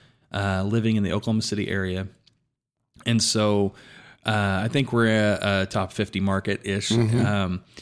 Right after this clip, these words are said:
Speaker 1: but, but we're not, you know, we're not a, we're a small town in terms of a city. You know, you got that feel.
Speaker 2: Yeah, it has that feel. You know, in Oklahoma City r-, recently was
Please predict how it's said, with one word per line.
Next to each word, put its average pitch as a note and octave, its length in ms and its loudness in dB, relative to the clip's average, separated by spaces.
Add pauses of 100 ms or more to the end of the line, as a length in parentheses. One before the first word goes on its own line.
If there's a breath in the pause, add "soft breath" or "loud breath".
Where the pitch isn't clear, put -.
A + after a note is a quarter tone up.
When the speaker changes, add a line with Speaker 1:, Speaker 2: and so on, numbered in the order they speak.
(240 loud breath)
Speaker 1:
but, A#2+ 500 2 (220)
but B2 200 0
we're C3 120 2
not, D3 400 2 (380)
you A2+ 120 0
know, G2 300 -2
we're G#2+ 120 -2
not A#2+ 160 2
a, G#2 80 -2 (260)
we're A#2+ 160 0
a A#2+ 60 2
small C#3 300 0
town G#2 440 0
in G2 100 0
terms G2+ 300 -2
of - 180 -8 (480)
a A2 80 -4
city. E2 320 -2 (260)
You G2 120 0
know, F#2 80 2
you G2+ 160 2
got G#2+ 140 2
that F2+ 180 0
feel. F2 400 -2
Speaker 2:
Yeah, C3 320 6
it A#2+ 100 6
has B2 240 6
that A#2+ 280 2
feel. E3 180 6
You D#3 100 4
know, D3+ 120 6
in C3+ 80 8
Oklahoma A#2+ 320 4
City E3+ 260 6
r-, - 20 0
recently A2+ 960 2
was G#2+ 580 2